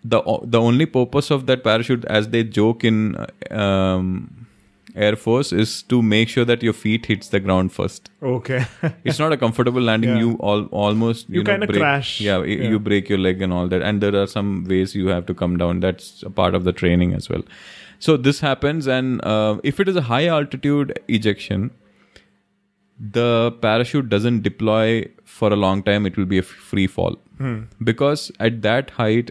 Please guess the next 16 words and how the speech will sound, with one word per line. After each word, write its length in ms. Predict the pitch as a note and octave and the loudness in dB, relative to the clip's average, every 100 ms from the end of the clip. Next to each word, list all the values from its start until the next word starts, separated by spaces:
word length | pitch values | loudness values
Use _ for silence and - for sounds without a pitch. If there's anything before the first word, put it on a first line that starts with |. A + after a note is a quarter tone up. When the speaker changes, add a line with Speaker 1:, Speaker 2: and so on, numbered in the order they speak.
| - | -6
Speaker 1:
in 160 | G#2+ | -2
the 80 | A2 | -2
thin 320 | A2+ A#2 A2 | -2 -2 0
air, 340 | G2+ F#2+ F#2+ A2 _ _ _ _ _ - | 2 2 0 -4 _ _ _ _ _ -6
it, 120 | G#2+ - | -6 -2
it 140 | A2 | 0
is 120 | A#2+ A2+ | 0 2
not 180 | A2 | 0
Speaker 2:
It 80 | C3 | 0
Speaker 1:
much 20 | |
Speaker 2:
won't 120 | D3+ D3 | -2 -2
Speaker 1:
use, 60 | |
Speaker 2:
function 360 | C#3 B2+ - C3 | -2 -2 -4 -4
Speaker 1:
right? 240 | - G2 | -2 -2
Speaker 2:
properly. 160 | - A2+ | -2 -2
Speaker 1:
Yeah. 160 | E2+ | -2